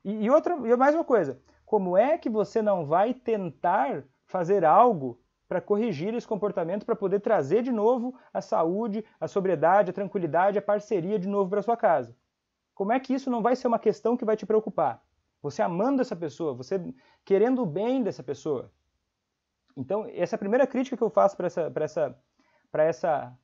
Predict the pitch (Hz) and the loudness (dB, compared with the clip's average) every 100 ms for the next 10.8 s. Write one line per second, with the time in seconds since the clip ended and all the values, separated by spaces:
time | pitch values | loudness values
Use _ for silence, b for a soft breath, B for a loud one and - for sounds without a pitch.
0 | _ _ _ 156 185 233 196 - 247 233 | _ _ _ -6 -4 -4 -4 -2 -2 0
1 | 220 202 180 170 147 131 151 170 233 214 | 0 0 -2 -4 -4 -6 -6 -2 -2 -2
2 | 208 220 170 - 165 147 220 254 139 - | -4 -4 -4 -4 -2 0 2 2 -2 -8
3 | _ _ _ _ _ _ _ _ _ _ | _ _ _ _ _ _ _ _ _ _
4 | _ _ _ _ _ _ _ _ _ _ | _ _ _ _ _ _ _ _ _ _
5 | _ _ _ _ _ _ _ _ _ - | _ _ _ _ _ _ _ _ _ -8
6 | 135 170 220 226 170 147 143 - 202 240 | -2 4 4 2 -2 -2 -4 2 4 4
7 | 151 110 _ _ _ 180 131 196 240 180 | 2 -8 _ _ _ -4 4 4 4 0
8 | 147 127 180 220 170 - b b _ 196 | -2 0 4 6 4 -4 b b _ 0
9 | 202 220 240 254 254 240 233 269 269 262 | 2 4 2 4 4 4 2 -2 -2 -2
10 | 254 254 262 294 294 214 214 | 2 2 2 0 0 0 -2